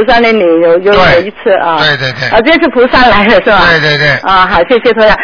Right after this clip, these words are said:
Speaker 1: 台长，另外呢，请您解，解两个梦，一个是我妹妹的，她是比较长时间了，她说她有一天梦里面呢，呃，她抱这个婴儿，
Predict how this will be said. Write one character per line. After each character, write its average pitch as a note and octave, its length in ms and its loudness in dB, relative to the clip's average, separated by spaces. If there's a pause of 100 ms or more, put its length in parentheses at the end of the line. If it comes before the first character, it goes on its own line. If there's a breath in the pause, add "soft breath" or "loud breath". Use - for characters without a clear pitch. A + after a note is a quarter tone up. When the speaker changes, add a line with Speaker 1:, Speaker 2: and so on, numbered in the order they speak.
(160 loud breath)
Speaker 1:
台 A#3+ 120 2
长， B3+ 180 2
另 F4+ 100 2
外 F4+ 140 2
呢， E4+ 120 4 (100)
请 C4+ 100 0
您 D4+ 240 2
解， B3 280 2
解 C4+ 120 2
两 A#3 220 2
个 A#3+ 80 0
梦， C#4 280 2
一 C#4+ 60 2
个 D#4 180 2
是 D#4 240 2
我 G3 120 4
妹 D#4 200 2
妹 C4 200 4
的， G#3+ 140 2
她 B3 140 -2
是 B3+ 60 0 (560 loud breath)
比 G#3 100 0
较 D#4 120 2
长 B3 260 -2
时 B3 160 -2
间 C4 160 2
了， A#3 120 2
她 B3+ 160 -2
说 D4+ 220 2
她 D#4+ 120 4
有 B3 160 4
一 C4+ 80 2
天 C#4+ 300 2
梦 D4 220 2
里 G3+ 120 -2
面 C4+ 240 2
呢， C#4 220 2 (300 loud breath)
呃， A3+ 260 2
她 C#4 140 -2
抱 F4 260 2
这 D#4+ 100 2
个 D#4 80 2
婴 D#4+ 320 2
儿， A#3 320 2